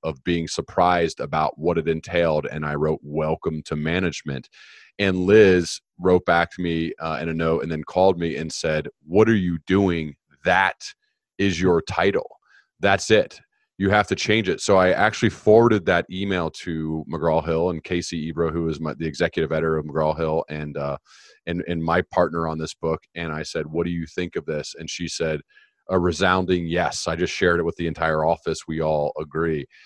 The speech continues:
And so at that moment, it shifted from, you know, the learning leader or learn to lead or what every new manager needs to learn, all these different crazy titles to Welcome to Management, and then how to grow from top performer to excellent leader. I think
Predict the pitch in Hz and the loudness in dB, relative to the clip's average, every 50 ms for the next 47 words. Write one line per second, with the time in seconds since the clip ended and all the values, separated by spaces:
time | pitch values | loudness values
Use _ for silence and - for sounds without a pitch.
0 | - - _ _ - 98 95 - - 98 92 - - 98 98 85 90 95 98 101 | -20 -20 _ _ -6 -6 -2 2 4 4 4 6 4 2 2 2 2 2 4 4
1 | 101 95 92 87 87 82 - - - - 101 92 - - 90 78 - - 90 85 | 4 4 2 2 2 0 0 -4 0 0 0 0 2 -2 -4 -4 -2 -2 0 0
2 | 85 80 80 76 - - - _ _ _ 95 87 82 80 76 95 92 90 101 101 | 0 0 -2 -6 -8 -14 -20 _ _ _ -2 -2 -2 -2 -2 -2 2 2 2 2
3 | 101 101 98 98 98 95 95 98 95 90 92 92 92 90 76 80 78 76 78 85 | 4 2 2 2 2 2 2 2 4 2 2 4 2 2 2 0 -4 0 2 2
4 | 98 98 98 95 92 - 95 87 90 92 95 95 92 92 92 90 73 67 78 76 | 4 4 4 2 0 -2 -4 -4 -2 -2 -2 0 0 0 0 -2 -2 -2 -2 -2
5 | 76 80 95 95 104 101 95 98 95 92 95 92 90 87 90 92 92 90 82 92 | 2 2 4 6 6 6 6 4 2 4 2 2 2 2 2 2 2 2 2 2
6 | 90 90 90 90 - - 90 82 82 87 87 87 87 85 - 110 123 131 139 127 | 0 2 0 -2 -2 -2 -2 0 0 0 0 0 -2 0 6 8 8 8 8 6
7 | 123 113 95 - 107 95 101 85 - - 101 95 82 90 82 - 92 95 87 85 | 2 -2 0 -2 -2 -2 -2 -4 -2 0 0 0 0 -2 -6 -2 -2 0 0 0
8 | 80 78 - - - 90 80 80 78 78 - - 80 80 73 73 78 80 82 82 | -2 -4 -6 -8 -8 -6 -2 -2 -2 -4 -4 -6 -10 -8 -6 -6 -6 -4 -4 -6
9 | - - _ 78 76 - _ _ _ - - - _ _ _ _ 90 90 87 82 | -8 -8 _ -8 -8 -8 _ _ _ -20 -20 -20 _ _ _ _ -6 -4 -4 -4
10 | 82 80 80 82 82 78 - 85 82 80 78 - - 82 80 78 73 - - 76 | -6 -6 -6 -8 -8 -4 -2 -2 0 -2 -2 -4 -2 -2 -2 -2 -4 -8 -14 -10
11 | - 82 78 - - 78 - _ 82 80 76 76 73 71 - - - 71 76 - | -6 -6 -6 -4 -6 -10 -10 _ -6 -6 -6 -6 -8 -8 -10 -10 -8 -8 -10 -10
12 | - - 78 71 62 78 87 82 80 78 76 73 - 82 73 | -10 -12 -12 -12 -8 -8 -6 -4 -2 -4 -4 -4 -8 -10 -12